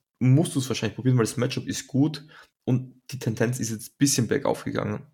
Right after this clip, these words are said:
Du musst dir halt fragen, was erwartest du dir von Alvin Kamara? Vielleicht macht er seine drei Touchdowns, weil das Matchup so ist, aber du musst hoffen. Ähm, Taysom Hill für wirklich ganz lebens-, lebensmüde Leute, die einfach keinen Bock mehr aufs Leben haben,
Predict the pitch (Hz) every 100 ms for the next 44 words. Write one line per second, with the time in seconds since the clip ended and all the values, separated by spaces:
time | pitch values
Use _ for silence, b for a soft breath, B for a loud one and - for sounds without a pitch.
0 | B B B _ 120 135 131 135 120 -
1 | 123 117 117 113 - 113 120 127 - 113
2 | 104 101 - - _ _ - 113 104 -
3 | 101 104 113 117 - - 123 _ _ 110
4 | 123 131 147 147 151 143 156 151 147 -
5 | 147 131 143 131 131 131 - 139 139 -
6 | 110 113 113 - _ _ _ _ _ 123
7 | 120 - 113 - 101 - B B B B
8 | B 110 113 113 113 _ b _ - 147
9 | 170 160 135 165 - - 131 123 - -
10 | - 123 135 139 135 - 123 - _ -
11 | 131 135 - - - - - 127 139 139
12 | - - - - _ - _ - 69 131
13 | 123 139 - 135 131 127 131 135 131 131
14 | 127 127 127 127 123 120 131 127 135 127
15 | 131 131 131 131 127